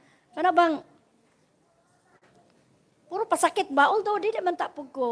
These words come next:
hurtings, ingana akong gali sa una. Pero glory to God, gibag-o ko sa Ginoo. Amen. Karon, naghanap kong friends.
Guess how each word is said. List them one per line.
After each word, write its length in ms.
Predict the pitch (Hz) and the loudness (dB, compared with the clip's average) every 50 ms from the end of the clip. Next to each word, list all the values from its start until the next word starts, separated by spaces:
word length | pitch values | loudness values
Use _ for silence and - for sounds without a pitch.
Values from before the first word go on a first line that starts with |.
| 226 220 - - - - | -6 -8 -12 -16 -4 2
hurtings, 600 | 311 330 339 - - 294 269 262 247 - - - _ - - - - - - _ _ _ _ - | 2 2 2 2 0 -2 -2 -2 -4 -8 -10 -14 _ -20 -20 -20 -20 -20 -20 _ _ _ _ -4
ingana 440 | - - 320 359 370 392 381 370 349 | 0 4 4 6 6 6 6 6 6
akong 180 | 349 339 330 285 | 4 4 4 4
gali 200 | 294 302 311 294 269 | 2 4 4 4 4
sa 160 | - 262 240 | 4 4 4
una. 240 | 240 233 220 202 180 151 - - - _ _ _ _ _ _ _ _ _ _ _ _ - - _ _ | 4 4 2 0 -2 -4 -6 -12 -20 _ _ _ _ _ _ _ _ _ _ _ _ -20 -20 _ _
Pero 240 | - 269 285 285 262 | 2 4 6 6 6
glory 480 | 240 277 330 403 440 440 440 440 440 | 8 10 10 10 10 8 6 2 4
to 240 | 440 370 359 320 262 | 4 6 6 6 6
God, 280 | - - 294 277 254 226 202 | 6 8 8 10 8 6 2
gibag-o 440 | 202 247 240 240 254 247 247 262 277 | 0 0 0 0 0 -4 -4 -6 -8
ko 160 | - - 247 | -8 -10 -12
sa 160 | 226 - - - | -14 -14 -14 -14
Ginoo. 600 | - - 202 190 185 180 170 165 165 175 175 180 - - _ _ - - - - - - - - | -10 -8 -8 -6 -6 -8 -10 -10 -10 -12 -14 -14 -16 -20 _ _ -20 -20 -20 -20 -20 -20 -12 -6
Amen. 520 | 285 247 320 453 415 381 349 285 240 - - - - - - - | -4 0 4 6 8 8 8 6 2 -2 -10 -20 -20 -20 -6 -2
Karon, 240 | 285 294 370 415 | 0 2 2 2
naghanap 320 | 359 285 254 294 320 320 - | 2 0 0 -2 -4 -4 -6
kong 160 | 277 240 - | -8 -10 -6
friends. 640 | - 247 247 247 240 233 220 202 196 - - - | -2 0 2 2 2 0 -2 -4 -8 -10 -10 -12